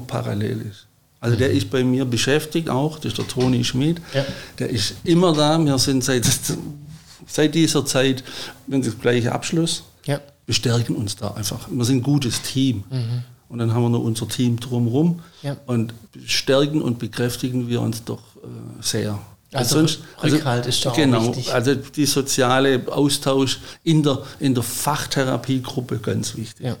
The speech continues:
Speaker 1: Weil als Einzelkämpfer, da wird's wahrscheinlich schwierig werden.
Speaker 2: Mhm.
Speaker 1: Weil die Bestätigung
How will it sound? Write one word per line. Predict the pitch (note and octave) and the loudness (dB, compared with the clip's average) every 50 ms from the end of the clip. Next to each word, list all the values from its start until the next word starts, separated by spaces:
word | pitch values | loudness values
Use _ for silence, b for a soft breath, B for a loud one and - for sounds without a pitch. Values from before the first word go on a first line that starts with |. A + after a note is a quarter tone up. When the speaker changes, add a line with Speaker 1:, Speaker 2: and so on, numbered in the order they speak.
| - - | -8 -6
Speaker 1:
Weil | - C3 | -6 -2
als | - C3 C3+ B2 | -2 -2 -2 -2
Einzelkämpfer, | - - E3 F3+ G3 F3+ F#3 F3 D3 - - C#3+ C#3 C3 B2+ A#2+ A2+ - - - _ _ - - - - _ _ _ _ _ - | 0 0 2 2 2 2 2 -2 -2 0 0 0 0 0 -2 -4 -4 -6 -8 -14 _ _ -10 -10 -10 -14 _ _ _ _ _ -12
da | - - B2 A#2+ - A#2+ | -8 -6 -6 -6 -6 -8
wird's | A2+ - - - - | -10 -12 -14 -14 -14
wahrscheinlich | A2+ A2 - - A#2 A2+ G#2+ A2 A2 G#2+ - | -10 -8 -6 -4 -4 -4 -4 -4 -4 -6 -6
schwierig | - C3 A#2 A2+ A2+ A#2 - - _ | -6 -6 -6 -6 -8 -12 -18 -20 _
werden. | A#2 A2 A2 B2 A2+ | -18 -10 -6 -4 -4
Speaker 2:
Mhm. | G#2 G2+ A2+ A2+ - - | -4 -4 -6 -8 -10 -4
Speaker 1:
Weil | C3+ B2+ B2 A#2 A#2+ B B B B B B B B B B - _ _ _ - | 0 0 2 2 0 B B B B B B B B B B -20 _ _ _ -8
die | C3 A#2+ | -4 -2
Bestätigung | A2 G#2+ - - - C#3 D3 C#3+ D3 C3+ B2 B2+ A#2+ A#2+ A2+ - | -2 -2 0 2 4 4 4 4 4 2 2 2 2 2 2 -2